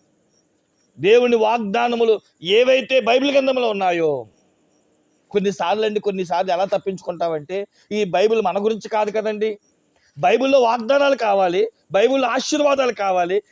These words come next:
కానీ బైబిల్లో ఉన్న కట్టడాలు ఇస్తే మట్టుగా ఈ మనకు కాదండి,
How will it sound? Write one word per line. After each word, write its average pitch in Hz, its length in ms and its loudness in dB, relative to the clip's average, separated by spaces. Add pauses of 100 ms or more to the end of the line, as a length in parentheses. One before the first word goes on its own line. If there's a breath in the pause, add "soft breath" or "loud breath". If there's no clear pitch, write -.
(140)
కానీ 196 220 -2
బైబిల్లో 220 540 0
ఉన్న 196 240 -2
కట్టడాలు 220 520 -4
ఇస్తే 214 220 -2
మట్టుగా 196 340 -6 (1200)
ఈ 143 80 -6
మనకు 135 300 -8
కాదండి, 120 440 -6